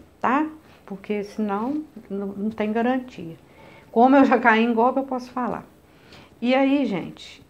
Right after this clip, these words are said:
é isso aí. Então, é, é, se você tá aí com essas dores aí, não consegue nada, toma remédio, não, não, não melhora,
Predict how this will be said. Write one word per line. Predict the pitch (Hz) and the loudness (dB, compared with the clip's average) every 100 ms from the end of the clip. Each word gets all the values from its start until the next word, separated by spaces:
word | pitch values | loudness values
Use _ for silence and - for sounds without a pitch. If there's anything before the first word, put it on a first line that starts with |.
| _ _ | _ _
é | 226 247 | -4 0
isso | 240 - 277 | -2 -4 -4
aí. | 262 190 | -2 -2
Então, | 175 202 202 240 247 | -4 -8 -4 -4 -2
é, | 240 247 240 | -2 -2 -2
é, | |
se | 220 233 | -6 -6
você | 214 240 240 254 | -2 -2 -2 -6
tá | 254 240 | 0 0
aí | 226 | 0
com | |
essas | 226 226 196 | -4 -6 -4
dores | 185 196 196 190 | -2 0 0 -2
aí, | 190 190 | -2 -2
não | 196 | -6
consegue | 196 196 - 202 196 202 | -8 -10 -8 -6 -2 -2
nada, | 214 220 196 185 190 | 0 0 -2 -6 -8
toma | - 254 | -4 -2
remédio, | 233 240 240 226 214 202 | -2 -2 -2 -2 -4 -6
não, | 208 | -8
não, | 202 214 226 | -6 -4 -2
não | 220 | 0
melhora, | 220 220 208 208 196 190 170 | 0 0 0 0 -2 -4 -8